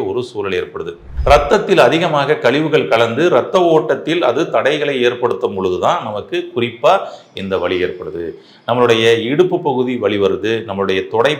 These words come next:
பகுதி வலி வருது, முழங்காலுக்கு கீழே ஃபுல்லா, கால் ஃபுல்லா உளைச்சோடல் வலிக்குது. அதே போல நம்மளுடைய தோள்பட்டை, கை, இது எல்லாம் உளைச்சலுடன் கூடிய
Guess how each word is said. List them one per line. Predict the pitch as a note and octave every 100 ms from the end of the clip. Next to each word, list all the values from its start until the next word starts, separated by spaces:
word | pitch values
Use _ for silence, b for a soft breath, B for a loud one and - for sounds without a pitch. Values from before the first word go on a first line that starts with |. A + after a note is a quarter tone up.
| C#3+
பகுதி | A#2+ A#2+
வலி | G2+ G2+
வருது, | F#2 F2 A2+ A2 F#2+
முழங்காலுக்கு | G#2+ C#3 C#3 C3+ B2 A#2+ F#2+
கீழே | A#2 A#2
ஃபுல்லா, | A#2 B2+ -
கால் | G#2+ C3 B2
ஃபுல்லா | B2+ C3+ G#2+
உளைச்சோடல் | A2+ B2+ B2+ B2 B2 A#2
வலிக்குது. | F#2+ F#2+ F#2 G2+ A#2+ - B B B _ -
அதே | F#2 G#2 C#3+ C3
போல | A#2 C#3+ D#3 G#2
நம்மளுடைய | G2+ F#2+ F#2 F2+ F2+
தோள்பட்டை, | A#2 B2+ C3 B2 - C3 C3+ C3 -
கை, | A#2 C#3+ C#3+ B B G#2
இது | F#2+ F#2+
எல்லாம் | A#2 B2+ B2+ G2+ G2
உளைச்சலுடன் | B2+ D3 - D3 C3 C3+ B2+
கூடிய | B2 A#2+ B2 C#3+